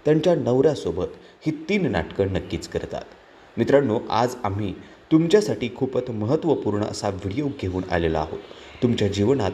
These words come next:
उपयोगी पडेल अशी खूप महत्त्वपूर्ण माहिती घेऊन आलेलो आहोत, जी माहिती तुमच्या जीवनात तुम्हाला खूप जास्त उपयोगी पडणार आहे. त्यामुळे व्हिडिओ संपूर्ण पहा. आजचा विषय आहे की नेहमी परपुरुषाचा विचार करणाऱ्या स्त्रिया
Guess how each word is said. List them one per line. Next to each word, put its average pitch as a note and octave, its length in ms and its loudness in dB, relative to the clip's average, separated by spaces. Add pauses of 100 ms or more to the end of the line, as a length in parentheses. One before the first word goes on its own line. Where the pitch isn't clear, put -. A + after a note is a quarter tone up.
(120)
उपयोगी D#3+ 380 2
पडेल A#2+ 400 2
अशी A2 180 -4 (100)
खूप - 220 -6
महत्त्वपूर्ण G#2+ 760 -2
माहिती F#2+ 600 -4 (460)
घेऊन A2 440 2 (360)
आलेलो F2+ 300 2
आहोत, E2 280 0 (500)
जी A#2 80 4
माहिती G#2 540 0
तुमच्या G#2+ 280 0
जीवनात G#2 440 -2 (420)
तुम्हाला C3 420 2
खूप - 220 -4
जास्त B2 400 2
उपयोगी F#2+ 380 2
पडणार E2 400 0
आहे. - 420 -10 (120)
त्यामुळे G2 300 4
व्हिडिओ G2+ 380 2 (360)
संपूर्ण A#2+ 520 2
पहा. E2+ 280 -2 (560)
आजचा C3+ 240 4
विषय D#3 300 4
आहे G2+ 280 2
की - 400 -2
नेहमी D3 500 0
परपुरुषाचा A2 800 0
विचार G2 380 -4
करणाऱ्या F#2 520 -2
स्त्रिया C3+ 460 0